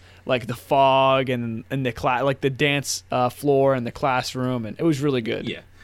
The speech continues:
Speaker 2: Kenan's very, eh, I think I'd say ambivalent about their relationship.
Speaker 1: Absolutely.
Speaker 2: <laughs> Wh-, wh-, which I think, uh, is, is worthwhile because I, uh, uh, it hasn't happened to me personally, but I understand the, <laughs> uh, the vibe of having a crush on a younger teacher.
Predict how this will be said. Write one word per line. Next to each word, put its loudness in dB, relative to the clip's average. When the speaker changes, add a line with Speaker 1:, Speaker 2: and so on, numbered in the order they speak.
Speaker 2:
Kenan's 0
very, 2
eh, -4
I -2
think -2
I'd 0
say 2
ambivalent -2
about -4
their 2
relationship. -6
Speaker 1:
Absolutely. -2
Speaker 2:
<laughs> -8
Wh-, 4
wh-, -2
which 4
I 6
think, 2
uh, 6
is, -2
is -2
worthwhile 0
because 2
I, 2
uh, -2
uh, 2
it -6
hasn't 2
happened 2
to 2
me -6
personally, 0
but -4
I 0
understand 0
the, -2
<laughs> -8
uh, 0
the 0
vibe 2
of -8
having -2
a -6
crush -8
on -6
a -6
younger -6
teacher. -12